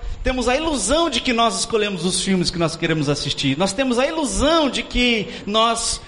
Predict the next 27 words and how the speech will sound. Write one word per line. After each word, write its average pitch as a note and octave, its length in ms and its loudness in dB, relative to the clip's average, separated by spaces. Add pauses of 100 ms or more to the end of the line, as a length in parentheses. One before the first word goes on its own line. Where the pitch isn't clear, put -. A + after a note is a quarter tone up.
consumimos B3+ 680 2
a A3+ 60 2
comida A3 380 2
que G3 120 -4
nós F#3+ 200 2
queremos F3+ 400 0
consumir. F3+ 420 2
Nós A3+ 180 0
temos C4+ 280 0
a C#4+ 80 2
ilusão D#4+ 560 2
de B3+ 140 -4
que C4 180 -2
a A#3+ 80 0
carreira C#4+ 600 0
que C#4+ 100 0
a B3 60 4
gente A3+ 280 -2
segue, F#3 500 2 (200)
fui A#3 300 2
eu C4+ 80 4
que C4 120 -6
escolhi. G#3 580 -2 (160)
Não G3 80 2
é F#3+ 60 4
não, D#3+ 240 2
cara. - 280 -16